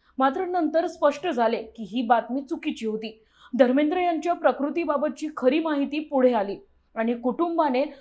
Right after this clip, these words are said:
अफवा थांबवण्याचं आवाहन केलं. धर्मेंद्र यांची तब्येत काही दिवसांपासूनच ठीक नाही. त्यांना श्वास घेण्यास त्रास जाणवत असल्याने मुंबईतील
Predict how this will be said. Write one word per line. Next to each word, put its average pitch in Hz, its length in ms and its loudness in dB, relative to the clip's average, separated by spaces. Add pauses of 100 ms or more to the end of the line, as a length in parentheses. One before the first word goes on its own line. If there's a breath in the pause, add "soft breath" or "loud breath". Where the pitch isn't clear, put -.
(140 loud breath)
अफवा 240 440 2
थांबवण्याचं 277 600 2
आवाहन 240 500 4
केलं. 202 260 -2 (640)
धर्मेंद्र 294 360 4
यांची 381 340 -2
तब्येत 359 280 -4
काही 339 220 2
दिवसांपासूनच 311 1040 -2 (240 loud breath)
ठीक 285 200 2
नाही. 226 320 -2 (520)
त्यांना 247 320 4
श्वास 247 340 2
घेण्यास 240 400 -2
त्रास 254 240 6 (100)
जाणवत 214 340 0
असल्याने 226 540 -2
मुंबईतील 254 640 2